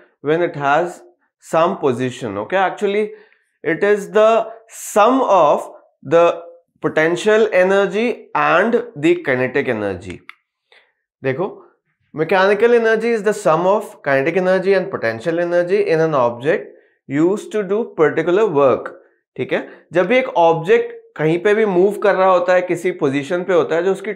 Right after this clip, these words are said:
total sum of energy है, ठीक है, इस लेवल पे, उसे हम क्या बोलते हैं? मैकेनिकल एनर्जी। तो इसका जो फॉर्मूला है वो कुछ ऐसा है, mechanical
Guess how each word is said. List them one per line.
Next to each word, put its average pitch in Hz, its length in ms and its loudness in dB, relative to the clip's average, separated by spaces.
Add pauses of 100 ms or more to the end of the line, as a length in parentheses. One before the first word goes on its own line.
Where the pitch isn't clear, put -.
(100)
total 185 360 0 (240)
sum 196 400 0
of 220 200 2
energy 151 460 0
है, 117 160 0 (500)
ठीक 131 140 -4
है, 196 160 2
इस - 120 -4
लेवल 147 320 0
पे, 214 120 -2 (360)
उसे 139 240 -2
हम 180 220 0
क्या 170 180 2
बोलते 175 580 0
हैं? 262 180 -4 (340)
मैकेनिकल 156 680 2
एनर्जी। 110 400 -2 (540)
तो 208 100 6 (640)
इसका 214 760 0 (1200)
जो 214 160 4
फॉर्मूला 180 640 4
है 175 240 2 (400)
वो 190 260 4 (220)
कुछ 196 220 0 (680)
ऐसा - 300 2
है, 202 280 2
mechanical 175 720 2